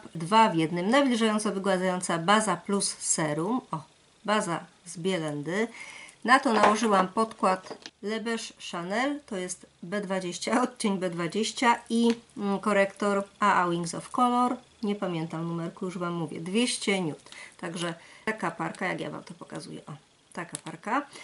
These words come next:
No i to wszystko przypudrowałam. Pod oczy nałożyłam Puff Cloud od Paese, na całą twarz matujący puder od Bell, taki ze świątecznej kolekcji. No i teraz wypadałoby lekko to wykonturować, przybrązowić troszeczkę twarz,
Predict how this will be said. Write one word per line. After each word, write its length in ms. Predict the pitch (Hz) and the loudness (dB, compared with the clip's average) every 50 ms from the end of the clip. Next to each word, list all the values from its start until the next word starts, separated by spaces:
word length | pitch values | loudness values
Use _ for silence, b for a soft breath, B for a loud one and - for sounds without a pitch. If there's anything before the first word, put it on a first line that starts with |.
| B B | B B
No 100 | 196 214 | -2 0
i 80 | 226 226 | 0 2
to 100 | - 269 | 0 0
wszystko 280 | 269 - - - - 208 | -2 -4 -8 -6 -6 -6
przypudrowałam. 1000 | - - 254 226 - 226 208 233 220 214 214 196 180 180 180 175 202 240 269 | -4 -6 -6 -6 -4 0 2 2 2 4 4 2 4 4 4 4 4 2 2
Pod 320 | - - 247 247 247 247 - | 2 2 4 2 2 4 4
oczy 320 | 220 226 226 226 - 233 | 4 4 4 4 2 2
nałożyłam 640 | 202 202 202 202 208 208 208 208 202 196 190 190 190 | 4 4 4 4 4 4 4 4 6 6 4 4 2
Puff 300 | - 214 196 190 185 - | 4 6 6 4 4 0
Cloud 320 | - 190 190 190 - - | -2 0 0 0 0 -2
od 140 | 185 185 - | -4 -4 -2
Paese, 580 | - 175 175 196 247 269 262 - 285 262 262 - - | 0 2 4 4 4 4 4 4 2 2 0 0 -4
na 120 | 196 170 165 | -4 -4 -2
całą 340 | - 226 208 202 202 208 | 0 2 2 4 2 2
twarz 560 | 208 - - - 180 180 180 180 - - - - | 0 -4 -4 -2 0 0 0 0 -4 -6 -6 -4
matujący 760 | 185 185 196 208 214 214 - 208 180 175 185 190 - - - | 0 2 4 4 2 2 0 0 0 2 0 -2 -4 -6 -10
puder 440 | - - 170 165 156 175 170 - - | -8 -6 -6 -4 -4 -4 -6 -6 -6
od 200 | - 175 160 156 | -6 -6 -6 -4
Bell, 260 | 170 175 196 208 220 226 | -2 0 0 0 0 -2
taki 500 | - 190 185 - - 202 190 190 190 185 180 | -4 -6 -6 -6 -6 -4 -4 -4 -4 -6 -6
ze 120 | 170 175 185 | -6 -6 -4
świątecznej 600 | - - 180 180 175 190 185 - - - 175 175 | -4 -4 -4 -4 -4 -6 -6 -4 -4 -6 -6 -6
kolekcji. 580 | - - 170 156 151 151 - - - - - B B B B B B B B B | -4 -4 -4 -2 -4 -4 -8 -10 -12 -12 -14 B B B B B B B B B
No 80 | 214 277 | 0 2
i 60 | 294 | 4
teraz 240 | 339 294 302 294 269 | 6 6 6 6 6
wypadałoby 880 | 302 - 277 240 233 233 226 233 247 226 208 214 202 214 220 233 240 226 | 4 4 4 4 6 8 8 8 6 6 4 2 2 4 4 4 4 2
lekko 400 | 220 220 220 - - - 247 226 | 2 2 0 -4 -6 -6 -4 -2
to 120 | - 220 | -2 -2
wykonturować, 920 | 208 226 220 - 226 226 220 - 226 214 190 165 165 156 175 196 - - | -2 -2 0 0 2 2 2 4 6 6 6 6 4 2 0 -2 -6 -8
przybrązowić 760 | - - - 247 208 202 202 190 190 202 214 226 254 - - - | -8 -4 -2 0 2 4 4 4 4 2 0 0 -2 -2 -4 -4
troszeczkę 520 | - 202 202 190 226 226 - - 233 226 | -2 -2 -2 -2 -4 -4 -4 -4 -6 -6
twarz, 460 | - - 208 196 226 - - - - | -4 -2 -2 0 0 0 -2 -4 -6